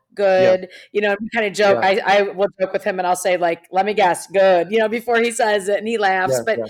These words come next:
Speaker 1: yeah,
Speaker 2: he,
Speaker 1: yeah.
Speaker 2: and if there's not a lot of information right then, but later, or sometimes when we're
Speaker 1: Uh-huh.
Speaker 2: eating dinner, a funny story will come out, or he'll
Speaker 1: Uh-huh.
Speaker 2: tell me something later. A lot of times at night, you know, I'll kinda, like, lie down with them just to say goodnight for a few minutes. And, and then he'll start to talk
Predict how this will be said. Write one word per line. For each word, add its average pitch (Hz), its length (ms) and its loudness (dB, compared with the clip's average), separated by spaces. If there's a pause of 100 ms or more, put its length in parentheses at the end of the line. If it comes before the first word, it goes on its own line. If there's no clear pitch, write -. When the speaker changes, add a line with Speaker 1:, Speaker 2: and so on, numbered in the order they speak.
Speaker 1:
yeah, 117 180 -8
Speaker 2:
he, 254 120 -8
Speaker 1:
yeah. - 240 -8
Speaker 2:
and 233 100 -4
if 226 140 0
there's 233 180 -4
not 269 200 -2
a 262 40 0
lot 240 200 0
of 226 40 -2
information 226 640 -8
right 214 240 -4
then, 214 240 -4
but 208 240 -4
later, 262 500 -4
or 202 80 -4
sometimes 254 360 -10
when 240 100 -8
we're 233 100 -4
Speaker 1:
Uh-huh. - 0 -
Speaker 2:
eating 220 260 -6
dinner, 220 360 -4
a 190 60 -4 (100)
funny 208 200 -8
story 208 340 -4
will 202 120 -4
come 202 220 -10
out, 190 320 0
or 175 180 -6 (320)
he'll 214 160 -2
Speaker 1:
Uh-huh. - 0 -
Speaker 2:
tell 220 240 -2
me 208 100 -6
something 196 300 -10
later. 202 280 -4
A 185 60 -4
lot 190 200 0
of 220 120 -8
times 196 260 -10
at 170 220 -8
night, 208 240 -4
you 185 60 -12
know, 190 80 -4
I'll 175 100 -2
kinda, 196 280 -6
like, 185 240 -2
lie 185 140 2
down 180 320 -2
with 180 140 -8
them 185 140 -8
just 196 220 -12
to 240 80 -18
say 233 160 -4
goodnight 190 420 -2
for 202 80 -6
a 190 40 -10
few 190 160 -12
minutes. 185 280 -8
And, 190 160 -12 (320)
and 240 200 -8
then 262 680 0
he'll 226 220 -6
start 226 200 -6
to 208 140 -8 (140)
talk 214 260 -8